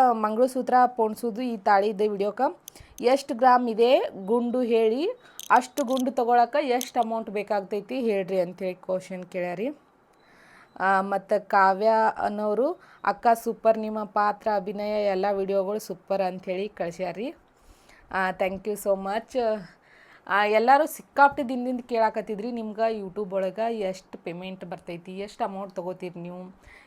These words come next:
ಯಾವಾಗಿನಿಂದ ಸ್ಟಾರ್ಟ್ ಆಗೈತಿ ಅಂತ ಹೇಳಿ ಕೇಳಾಕತ್ತಿದ್ರಿ, ಅದಕ್ಕೆ ಆನ್ಸರ್ ಮಾಡಕ್ಕೆ ಬಂದೀನಿ. ಭಾಳ ದಿನ ಆಯ್ತು ವಿಡಿಯೋ ಮಾಡಿದ್ದಿಲ್ಲ, ಯಾಕಂದ್ರೆ ನಮ್ಮ ಮನ್ಯಾಗ ಸ್ವಲ್ಪ ನಮ್ಮ ಮಾಮಾಗ ಕಣ್ಣಿನ ಆಪ್ರೇಷನ್ ಆಗಿತ್ತು.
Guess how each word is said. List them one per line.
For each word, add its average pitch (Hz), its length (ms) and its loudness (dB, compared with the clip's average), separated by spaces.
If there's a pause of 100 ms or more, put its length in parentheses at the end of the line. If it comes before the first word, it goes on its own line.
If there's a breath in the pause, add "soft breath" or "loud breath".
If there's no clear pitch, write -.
ಯಾವಾಗಿನಿಂದ 233 640 2
ಸ್ಟಾರ್ಟ್ 202 420 -2
ಆಗೈತಿ 196 360 -6
ಅಂತ 185 140 -10
ಹೇಳಿ 190 140 -8
ಕೇಳಾಕತ್ತಿದ್ರಿ, 180 880 -10 (100)
ಅದಕ್ಕೆ 180 380 -12
ಆನ್ಸರ್ 175 360 -10
ಮಾಡಕ್ಕೆ 170 380 -14
ಬಂದೀನಿ. 175 360 -14 (400 loud breath)
ಭಾಳ 196 180 2
ದಿನ 190 220 -6
ಆಯ್ತು 185 300 -8
ವಿಡಿಯೋ 180 240 -4
ಮಾಡಿದ್ದಿಲ್ಲ, 175 540 -8
ಯಾಕಂದ್ರೆ 175 640 -8
ನಮ್ಮ 175 160 -14
ಮನ್ಯಾಗ 170 220 -10
ಸ್ವಲ್ಪ 190 300 -12
ನಮ್ಮ 170 240 -12
ಮಾಮಾಗ 165 360 -14 (360)
ಕಣ್ಣಿನ 185 400 -12
ಆಪ್ರೇಷನ್ 170 440 -16
ಆಗಿತ್ತು. 160 480 -16